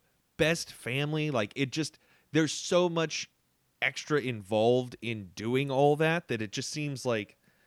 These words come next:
I, I don't know, it, it pulls away from, like, the, when I think of, like, a family game, it's something easy to sit down that anybody can just get involved with, but that's, like, I mean, e-, even if you had, like,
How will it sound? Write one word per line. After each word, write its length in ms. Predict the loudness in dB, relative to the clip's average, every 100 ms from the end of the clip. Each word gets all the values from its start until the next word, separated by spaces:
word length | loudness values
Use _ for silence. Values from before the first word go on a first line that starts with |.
| _ _ _ _ _ _ _ -6
I, 120 | -4 -2
I 140 | 0
don't 140 | 0 0
know, 160 | -4
it, 180 | -4 -6 -2
it 220 | -2 0
pulls 300 | 2 4 4
away 320 | 4 4 2
from, 240 | -2 -2
like, 260 | -2 -8 -8
the, 340 | -6 -4 -6 -8
when 200 | -6 -2
I 120 | -2
think 200 | -2 -6
of, 100 | -4
like, 140 | -4
a 40 | -4
family 380 | -2 -2 0 -4
game, 240 | -4 -4
it's 120 | -6
something 400 | -4 -4 -4 -6 -10 -20 -20 _ -10
easy 460 | -4 -2 0 0 0
to 80 |
sit 280 | 0 0 0
down 300 | 2 4 4
that 120 | 2 2
anybody 480 | 2 2 2 0
can 220 | 0 -2 -2
just 220 | -4 0
get 140 | 0
involved 500 | 0 -2 0 2 0
with, 320 | -4 -4 -4
but 160 | -8 -2
that's, 320 | 0 0 -2
like, 340 | 0 0 -2 -12 _ _ _ _ _ _
I 80 | -6
mean, 400 | -4 -4 -6 -10 _ _ _ _ _ _ _ _
e-, 100 | -20 _ -6
even 400 | 0 2 2 2
if 220 | 0 0
you 120 | 0
had, 340 | 2 0 2
like, 320 | 2 0 -2